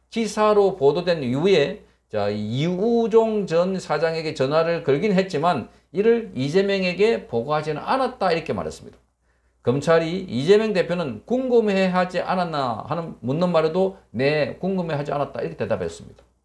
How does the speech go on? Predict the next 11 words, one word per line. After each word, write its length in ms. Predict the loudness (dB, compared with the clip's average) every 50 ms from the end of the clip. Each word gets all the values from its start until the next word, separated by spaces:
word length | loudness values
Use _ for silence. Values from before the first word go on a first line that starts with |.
| _ _ _
<laughs> 240 | -16 -8 -8 -6 -6
정말, 340 | -4 -2 2 2 2 2 0 -4 -14 _ _
그러니까 640 | 0 2 2 2 2 2 4 4 4 2 0 -4 -12 -20 -20 _ _
한쪽은, 920 | -2 -2 -2 4 6 6 6 8 8 8 8 6 6 4 2 -2 -6 -10 -14 _ _
자, 160 | _ 0 0 0
이재명이 1040 | 0 -2 -4 -4 0 2 2 4 4 2 2 0 0 0 -2 -2 -2 -2 -2 -2 -4
이 200 | -6 -6 -8 -6
김문기를 760 | -6 -6 -4 0 0 0 0 0 2 2 2 2 2 2 0
안다 460 | 0 -2 -2 2 4 4 6 6 4 2
하는 140 | 0 -2
사람은 400 | 0 0 0 0 0 -2 -6 -8